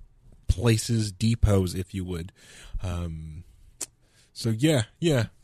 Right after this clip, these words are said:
yeah, yeah. She's the mother of isis. Obama's do nothing policy.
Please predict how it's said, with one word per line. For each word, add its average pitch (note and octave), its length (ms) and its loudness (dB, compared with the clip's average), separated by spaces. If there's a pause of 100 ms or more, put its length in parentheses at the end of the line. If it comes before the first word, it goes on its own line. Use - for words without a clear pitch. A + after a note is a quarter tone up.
(140)
yeah, B2 160 -4 (200)
yeah. A#2+ 180 0
She's A#2+ 240 -2
the A2+ 60 -4
mother G2+ 220 -2
of F#2 100 -4
isis. E2+ 400 -6 (800)
Obama's F3 420 6
do C3+ 200 6
nothing C3+ 320 4
policy. A#2+ 580 4